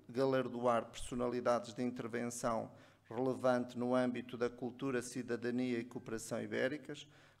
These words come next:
reforçando, eh, este âmbito, pelo que, eh, o júri reconheceu nestas dimensões social e cultural um mérito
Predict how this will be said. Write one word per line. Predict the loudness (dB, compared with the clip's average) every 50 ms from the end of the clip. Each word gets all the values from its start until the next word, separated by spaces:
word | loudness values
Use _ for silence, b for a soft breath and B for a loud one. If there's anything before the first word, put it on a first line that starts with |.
| B
reforçando, | -8 -8 -8 -8 -6 -8 -8 -8 -4 0 0 2 2 0 -2 -4 -8 -10 -10 -16 -20 _ _
eh, | -4 -2 -2 -2 -2
este | -2 -2 -2 -2 -6 -4 0 2
âmbito, | 2 2 2 0 -2 -2 -4 -8 -10 -10 B B B B B B B B _ _
pelo | 0 2 4 4 4 4 0
que, | -2 -6 -4 0 2 2 2 0 -2 -6 -14 -18 -20 _ _ _ _ _ _ _ _
eh, | -8 -4 -2 0 0 0
o | 0 -2 -2
júri | -2 -2 0 2 2 2 4 2
reconheceu | 2 0 -2 -6 -2 0 0 0 0 -2 0 2 2 2 4
nestas | 4 4 2 2 0 -2 -4 -6 -6 -6
dimensões | -4 -4 -2 -2 -2 -4 -4 -6 -4 -4 -4 -2 -4 -6 -8
social | -10 -8 -6 -6 -8 -8 -8 -8 0 4 4 4 4 4
e | 0
cultural | -6 -6 -8 -8 -8 -8 -6 0 2 4 4 4 4 2 -2 -10 B B B B B B B B B B B _
um | -4 -2 0 2
mérito | 2 4 4 4 4 4 2 0 -2 -4 -10 -10 -10